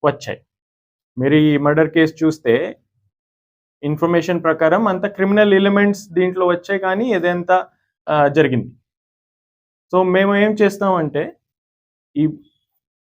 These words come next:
జనరల్ పబ్లిక్కి, ప్రొద్దుటూరులో ఉన్న జనానికి బాధ ఎవరెవరు పడుతున్నారు ఈ క్రిమినల్ ఎలిమెంట్స్, తర్వాత ఈ బిజినెస్ ఎన్వైరన్‌మెంట్ ఎవరెవరు డిస్టర్బ్ చేస్తున్నారు, ఈ ఎట్లాంటి బిజ-, ఆ, మనీ లెండింగ్, ఎక్స్ట్రా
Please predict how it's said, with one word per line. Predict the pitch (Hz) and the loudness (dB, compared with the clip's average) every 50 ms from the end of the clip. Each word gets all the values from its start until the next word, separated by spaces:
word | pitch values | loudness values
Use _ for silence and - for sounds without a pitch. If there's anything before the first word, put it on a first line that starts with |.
| _ - | _ -18
జనరల్ | 135 127 160 170 180 190 226 220 214 - | -4 0 0 2 4 4 2 2 2 0
పబ్లిక్కి, | 214 196 175 185 202 190 190 - - - - - _ _ _ - | -2 0 0 0 -2 -2 -2 -4 -10 -12 -12 -14 _ _ _ -2
ప్రొద్దుటూరులో | 151 160 156 151 175 175 175 175 170 | -2 -2 0 2 0 2 4 4 4
ఉన్న | 170 170 170 165 147 | 4 2 2 -2 0
జనానికి | 147 156 156 160 160 160 160 - 139 | 0 0 0 2 0 0 -2 -4 -4
బాధ | 123 120 131 139 151 156 175 | -2 2 2 2 4 4 4
ఎవరెవరు | 170 170 170 170 170 170 170 160 160 | 4 4 4 4 4 4 2 2 0
పడుతున్నారు | 165 147 135 131 - 139 127 120 110 101 - _ _ _ _ _ _ _ _ | -2 -4 -8 -6 -6 -10 -8 -6 -8 -8 -10 _ _ _ _ _ _ _ _
ఈ | - | -8
క్రిమినల్ | - 147 143 151 147 147 143 135 123 | -4 -2 -2 0 0 0 0 0 0
ఎలిమెంట్స్, | 117 117 117 110 104 104 - _ - - _ _ _ _ _ _ _ _ - 151 | -2 -2 -2 -4 -6 -8 -18 _ -20 -20 _ _ _ _ _ _ _ _ -4 0
తర్వాత | 156 175 180 180 180 185 | 2 4 4 2 4 2
ఈ | 180 170 165 | 2 2 2
బిజినెస్ | 151 135 165 170 175 190 196 190 190 190 | 2 2 0 0 0 0 0 0 0 0
ఎన్వైరన్‌మెంట్ | 180 180 185 190 185 180 180 185 185 180 180 | 0 2 4 2 4 2 2 0 0 0 0
ఎవరెవరు | 170 170 170 170 170 170 160 | 0 2 2 4 2 2 2
డిస్టర్బ్ | 156 143 151 151 - 165 156 156 - - 139 | 0 -4 -6 -10 -4 -4 -4 -4 -4 -10 -10
చేస్తున్నారు, | 123 - - - 113 107 104 _ _ _ _ _ _ _ _ - | -10 -10 -12 -14 -14 -14 -14 _ _ _ _ _ _ _ _ -6
ఈ | 131 135 | -2 -2
ఎట్లాంటి | 135 131 151 147 143 143 127 143 | -2 0 0 0 -2 0 -2 -4
బిజ-, | 131 139 135 135 135 | -2 -2 -2 -2 0
ఆ, | 135 131 127 123 117 113 113 110 113 - - 123 120 | 2 2 2 2 2 0 0 -2 -4 -6 -10 -10 -8
మనీ | 117 120 127 131 139 139 | -6 -6 -4 -4 -4 -4
లెండింగ్, | 135 135 131 127 127 123 127 | -6 -6 -6 -6 -6 -6 -6
ఎక్స్ట్రా | 131 127 127 - - 156 156 143 | -6 -8 -10 -10 -4 0 0 0